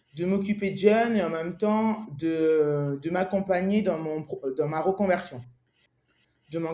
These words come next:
euh, reconversion et de savoir vraiment qu'est-ce que je voulais faire, où j'avais envie d'aller, euh, et, euh, et voilà. Donc, euh, initialement, je voulais travailler dans le domaine du sport. Donc, euh, c'est vrai que sur Bordeaux, on m'avait proposé, on m'avait dit, « Bon, ben, on te met là, euh, on te propose cette expérience-là, d'être entraîneur, mais en même temps de travailler dans une association sportive.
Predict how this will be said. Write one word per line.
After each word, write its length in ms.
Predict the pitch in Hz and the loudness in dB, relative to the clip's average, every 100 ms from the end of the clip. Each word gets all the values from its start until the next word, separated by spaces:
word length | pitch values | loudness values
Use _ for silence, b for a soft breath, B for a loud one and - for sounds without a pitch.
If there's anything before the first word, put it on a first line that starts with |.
| 165 147 | -6 -2
euh, 100 | 156 | 2
reconversion 600 | 175 185 170 165 - 214 | 2 2 -2 -2 0 2
et 20 | |
de 80 | 170 | 2
savoir 360 | - 170 196 175 | 2 2 2 4
vraiment 320 | 170 180 202 | 0 0 0
qu'est-ce 220 | 196 185 | -2 -2
que 80 | 175 | -4
je 100 | 151 | -4
voulais 260 | 170 156 | -2 -2
faire, 360 | 165 190 196 - | 0 2 2 0
où 60 | 185 | 0
j'avais 220 | 180 165 | 2 0
envie 320 | 156 151 151 | -2 -6 -2
d'aller, 560 | 147 147 165 180 196 185 | 0 2 2 4 4 4
euh, 120 | 139 117 B B B B B _ - | 2 -4 B B B B B _ -2
et, 240 | 156 156 | 2 4
euh, 180 | 143 143 | 4 4
et 60 | 151 | 2
voilà. 320 | 151 - - | 2 0 -4
Donc, 200 | 143 143 | -8 -2
euh, 140 | 160 156 | 0 2
initialement, 460 | 180 175 185 196 | 0 0 2 2
je 60 | 196 | 0
voulais 180 | 160 156 | -2 -2
travailler 280 | 170 165 170 | 0 0 0
dans 80 | 156 | -2
le 60 | |
domaine 280 | 151 151 151 | -4 -4 -6
du 140 | 151 | -6
sport. 460 | 147 - 214 214 208 | -8 2 4 4 2
Donc, 240 | 156 156 | -4 -4
euh, 80 | 156 | -4
c'est 160 | 151 160 | -2 -2
vrai 140 | 190 | -4
que 100 | 190 | -4
sur 180 | - 160 | -6 -4
Bordeaux, 240 | 160 170 180 | -2 -2 -4
on 40 | |
m'avait 200 | 147 143 | -2 -4
proposé, 460 | 147 160 160 165 175 | -6 -8 -8 -6 -6
on 40 | |
m'avait 160 | 143 139 | -6 -8
dit, « 100 | 143 | -6
Bon, 120 | 160 165 | -8 -6
ben, 100 | 131 | -6
on 80 | 131 | -8
te 140 | 165 | -10
met 100 | 160 | -6
là, 280 | 170 170 175 b b b b _ 135 | -4 -6 -10 b b b b _ -6
euh, 460 | 139 135 135 135 123 - | -4 -4 -2 -4 -6 -8
on 140 | 156 156 | -10 -4
te 140 | 170 | -2
propose 400 | 165 180 180 190 | -2 -4 -2 -2
cette 160 | 196 160 | 0 -2
expérience-là, 840 | 156 151 156 151 156 185 190 196 | -2 -2 -2 -4 -8 -4 0 0
d'être 220 | 190 151 | 0 -2
entraîneur, 500 | 151 - 160 175 185 175 | -4 -10 -6 -4 -2 -4
mais 60 | |
en 60 | 151 | -6
même 180 | 156 151 | -8 -6
temps 160 | 175 | -6
de 80 | 160 | -6
travailler 260 | 160 160 156 | -4 -4 -4
dans 60 | |
une 120 | 151 | -6
association 460 | 147 147 151 143 139 | -8 -6 -6 -8 -12
sportive. 640 | - 147 - 190 196 202 | -8 -8 -8 -6 -4 -4